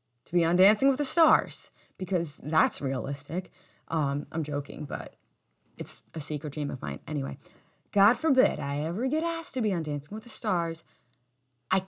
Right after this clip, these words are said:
can't go home week one. I, like, I need to be comfortable <laughs> with some sort of dance moves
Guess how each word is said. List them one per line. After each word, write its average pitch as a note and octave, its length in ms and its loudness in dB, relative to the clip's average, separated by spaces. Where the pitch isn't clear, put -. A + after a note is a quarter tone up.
can't - 380 0
go F3 160 2
home D3 300 -2
week C3+ 260 -4
one. C3 260 -8
I, F#3 540 4
like, F3 280 0
I F3 80 2
need F3+ 540 4
to - 120 -8
be G3 60 -2
comfortable - 800 -8
<laughs> - 340 -20
with D3+ 140 -10
some G#3 400 4
sort B3 260 4
of G#3+ 100 2
dance A3 380 2
moves C#3+ 560 -4